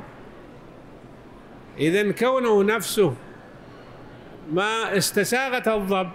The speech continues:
لا لحرمته ولا لكراهيته، وإنما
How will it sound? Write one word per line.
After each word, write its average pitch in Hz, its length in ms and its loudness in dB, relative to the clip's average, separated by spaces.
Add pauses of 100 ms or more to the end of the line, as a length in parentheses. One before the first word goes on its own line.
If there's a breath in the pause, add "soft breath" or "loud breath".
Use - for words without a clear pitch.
(380)
لا 214 220 2
لحرمته 202 800 2
ولا 233 300 4
لكراهيته، 185 960 0 (1300)
وإنما 226 800 4